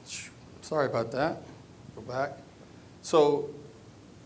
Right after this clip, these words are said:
it's important to recognize that there are gaps that occur between each of these areas that tend to slow down innovation.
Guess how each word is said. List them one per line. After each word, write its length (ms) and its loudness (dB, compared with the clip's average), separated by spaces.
it's 180 0
important 420 4
to 60 2
recognize 1000 2
that 460 2
there 200 4
are 140 4
gaps 600 6
that 120 -4
occur 460 2
between 540 -4
each 220 -8
of 60 -10
these 220 -6
areas 640 -2
that 260 -4
tend 280 6
to 40 -4
slow 320 0
down 340 0
innovation. 600 -6